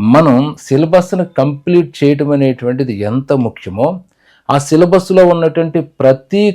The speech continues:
కాన్సెప్ట్ని కూడా అర్థం చేసుకోవడం, దాన్ని అవగాహన చేసుకునేటట్లుగా తీర్చిదిద్దడం అనేటువంటిది మరొక ప్రధానమైనటువంటి లక్ష్యం అన్నమాట. అంటే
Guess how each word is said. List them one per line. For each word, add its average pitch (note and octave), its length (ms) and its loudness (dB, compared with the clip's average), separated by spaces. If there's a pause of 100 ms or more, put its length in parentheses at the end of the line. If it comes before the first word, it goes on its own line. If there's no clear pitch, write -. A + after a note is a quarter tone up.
(160)
కాన్సెప్ట్ని E3 760 0 (100)
కూడా C3+ 160 -2 (240)
అర్థం C#3+ 260 -4 (120)
చేసుకోవడం, B2 500 -4 (640)
దాన్ని C#3+ 240 4
అవగాహన D#3 420 4 (140)
చేసుకునేటట్లుగా B2 840 -2 (100)
తీర్చిదిద్దడం A2 680 -6
అనేటువంటిది G2+ 520 -8 (380)
మరొక A#2+ 380 -4
ప్రధానమైనటువంటి G#2+ 840 -6 (100)
లక్ష్యం F2+ 300 -16
అన్నమాట. - 220 -20 (800)
అంటే D3 120 -2